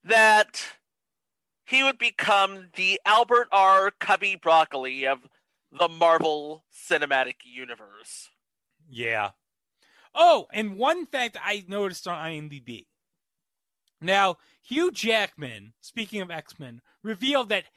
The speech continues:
Speaker 2: he was supposed to have a brief cameo in the movie as Wolverine. But Jackman actually showed up in New York to film the scene.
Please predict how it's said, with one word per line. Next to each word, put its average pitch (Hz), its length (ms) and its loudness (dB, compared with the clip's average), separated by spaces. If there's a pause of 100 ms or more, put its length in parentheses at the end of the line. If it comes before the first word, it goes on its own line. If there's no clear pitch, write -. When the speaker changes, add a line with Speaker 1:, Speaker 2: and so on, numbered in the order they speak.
(120)
Speaker 2:
he 294 200 -8
was 330 180 -6
supposed 233 480 -6
to 208 80 -14
have 180 260 -4
a 156 60 -10
brief 170 340 -14
cameo 151 480 -14
in 127 80 -14
the 127 60 -14
movie 123 320 -18
as 113 160 -16
Wolverine. 113 680 -18
But 202 200 0 (320)
Jackman 254 520 -4
actually 208 440 -8
showed 190 420 -6
up 165 220 -8
in 165 160 -16
New 170 80 -12
York 151 320 -10
to 147 80 -20
film 143 260 -14
the 131 60 -20
scene. 101 460 -18